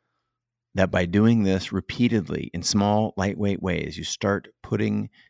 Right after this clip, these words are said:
these scary, ugly, quirky bits into your work, that you will find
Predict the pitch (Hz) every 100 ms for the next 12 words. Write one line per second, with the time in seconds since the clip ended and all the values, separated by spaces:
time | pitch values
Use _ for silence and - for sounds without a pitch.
0 | _ 92 98 95 92 82 - - - -
1 | 120 110 110 113 107 - - 110 104 104
2 | 101 101 - - - - 120 113 - 110
3 | 104 - _ - 113 104 - 117 101 107
4 | 98 92 90 92 110 - - _ _ _
5 | _ _ _ _ _ _ _ _ _ _
6 | _ - 90 92 95 - 90 87 82 82